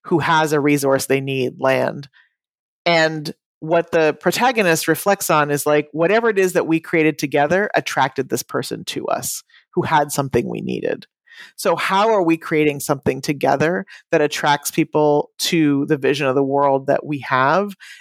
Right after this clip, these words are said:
and helps us project it forward? And I think that's what One Million Experiments podcast has been, has been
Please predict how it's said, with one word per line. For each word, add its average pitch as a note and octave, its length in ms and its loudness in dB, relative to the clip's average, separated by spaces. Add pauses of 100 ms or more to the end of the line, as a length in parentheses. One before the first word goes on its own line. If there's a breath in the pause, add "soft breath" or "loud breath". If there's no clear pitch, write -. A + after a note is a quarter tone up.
(120)
and C#3+ 480 0 (140)
helps E3+ 320 -4
us C3 160 0
project C3+ 460 -2
it - 120 -6
forward? A#2+ 600 -4
And D3+ 80 0
I C#3+ 80 2
think D#3 440 -2 (320 soft breath)
that's D3+ 280 0
what C#3+ 120 2
One D3 160 2
Million C#3 240 0
Experiments C3+ 600 -2
podcast C3+ 640 -4
has B2+ 160 -4
been, C3+ 300 0
has C#3 180 -2
been C#3 320 4